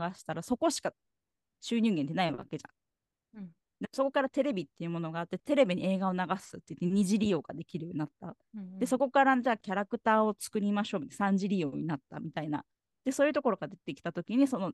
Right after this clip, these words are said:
Speaker 1: 二次利用ができた時に、「いやいや、そこってスタジオだけがお金儲けるとこじゃないですよね。私たち出た、使っ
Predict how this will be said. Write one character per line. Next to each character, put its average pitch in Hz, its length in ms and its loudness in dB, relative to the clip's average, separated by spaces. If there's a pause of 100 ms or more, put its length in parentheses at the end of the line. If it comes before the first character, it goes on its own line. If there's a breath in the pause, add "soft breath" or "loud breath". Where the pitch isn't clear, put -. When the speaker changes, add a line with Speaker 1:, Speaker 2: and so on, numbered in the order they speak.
(300)
Speaker 1:
二 196 120 2
次 226 140 0
利 294 100 2
用 269 140 6
が 160 100 0
で 185 80 -2
き 240 80 -2
た 185 120 -8
時 190 280 -10
に、 339 320 -2 (580)
「い 226 60 0
や 240 140 6
い 208 60 4
や、 175 120 2
そ 220 160 -4
こ 277 180 0
っ 277 60 -8 (200)
て 294 80 -4
ス - 100 -10
タ 269 140 4
ジ 254 100 2
オ 262 80 2
だ 254 100 -2
け 262 140 -4
が 196 340 0 (120)
お 170 80 -10
金 190 220 0
儲 190 200 -2
け - 160 -6
る 160 80 -8
と 160 100 -10
こ - 120 -12
じ 165 80 -10
ゃ - 20 -4
な 233 160 4
い 220 60 2
で 156 100 -4
す - 140 -12
よ 170 80 -8
ね。 269 280 -2
私 254 280 0
た 196 100 0
ち - 140 -14
出 202 100 -2
た、 160 320 0 (480)
使 - 180 -2
っ 190 80 2